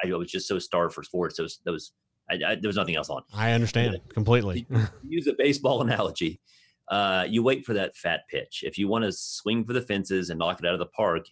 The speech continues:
Speaker 1: you wait for the fat pitch. You don't, you know, you don't go swing at every curveball. You, you know, you, you wait for that one down the pipe.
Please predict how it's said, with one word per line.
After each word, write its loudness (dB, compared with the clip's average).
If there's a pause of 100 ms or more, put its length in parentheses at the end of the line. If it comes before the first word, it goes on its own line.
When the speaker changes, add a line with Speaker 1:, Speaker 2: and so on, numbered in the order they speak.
Speaker 1:
you -4
wait 0
for -16
the -6
fat -4 (120)
pitch. -4
You -6
don't, -4 (260)
you -4
know, -6 (120)
you -4
don't -6
go -4
swing -6
at 0
every -4
curveball. 0
You, -4 (100)
you -6
know, -2
you, -8
you 0
wait 0
for -8
that -2
one -2
down -2
the -10
pipe. -8